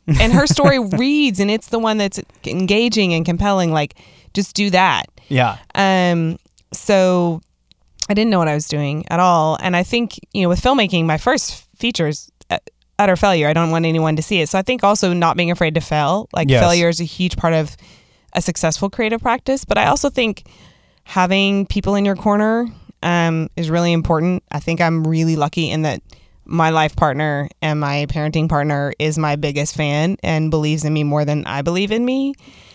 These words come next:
Speaker 2: Yeah.
Speaker 1: And when my inner critic gets too loud, um, he's right there to cheer me on, and not in a way that's like, "Everything you write is good." That's not
Speaker 2: Yeah.
Speaker 1: helpful, and that's not true, but in a way of, like, "This is worth something.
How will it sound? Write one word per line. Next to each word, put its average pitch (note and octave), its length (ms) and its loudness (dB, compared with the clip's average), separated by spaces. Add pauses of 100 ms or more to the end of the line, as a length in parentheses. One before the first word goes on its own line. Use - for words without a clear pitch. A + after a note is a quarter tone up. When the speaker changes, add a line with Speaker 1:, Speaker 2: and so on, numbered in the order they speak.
(100)
Speaker 2:
Yeah. A#2 300 2
Speaker 1:
And F3 140 0
when F3 100 2
my E3+ 140 2
inner F3 200 2
critic D#3+ 300 0
gets - 260 -4
too E3 180 -2
loud, D#3 500 2 (880)
um, D#3+ 440 0 (160)
he's F#3+ 300 -2
right E3 160 4
there E3+ 120 4
to D#3+ 100 2
cheer E3 200 0
me D#3 140 0
on, E3 220 2
and A3+ 140 0
not C4 160 2
in B3+ 60 -2
a A#3 40 0
way G#3 120 0
that's F3+ 160 -2
like, D#3 200 -2
"Everything D#3+ 340 -2
you D3+ 80 -2
write C#3+ 160 0
is C#3+ 120 -4
good." C3 260 -6
That's F#3+ 160 2
not E3+ 140 0
Speaker 2:
Yeah. C3+ 100 4
Speaker 1:
helpful, G#2+ 480 -2
and F3+ 100 0
that's D3 140 2
not D3+ 120 0
true, E3 400 0 (380)
but G#3 100 0
in A3 120 2
a G#3+ 60 2
way F#3+ 180 4
of, F#3 100 0
like, E3+ 220 0
"This F#3 300 2
is A#3 180 0
worth F3 280 2
something. D#4 640 -2